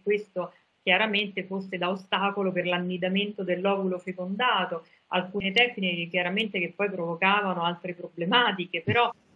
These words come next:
c'erano degli usi volti a ovviamente evitare, no, quello che potesse essere un concepimento, e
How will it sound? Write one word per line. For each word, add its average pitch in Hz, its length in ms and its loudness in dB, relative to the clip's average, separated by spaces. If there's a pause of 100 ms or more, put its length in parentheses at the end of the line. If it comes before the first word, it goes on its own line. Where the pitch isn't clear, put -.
(140)
c'erano 233 520 2
degli 185 320 0
usi 214 600 -2 (380)
volti 214 640 0
a 202 380 2
ovviamente 202 640 -2
evitare, 175 800 0
no, 202 220 0
quello 175 200 -4
che 165 60 -8
potesse 180 480 -10
essere 180 280 -6
un 175 140 -10
concepimento, 175 880 -6
e 196 240 -2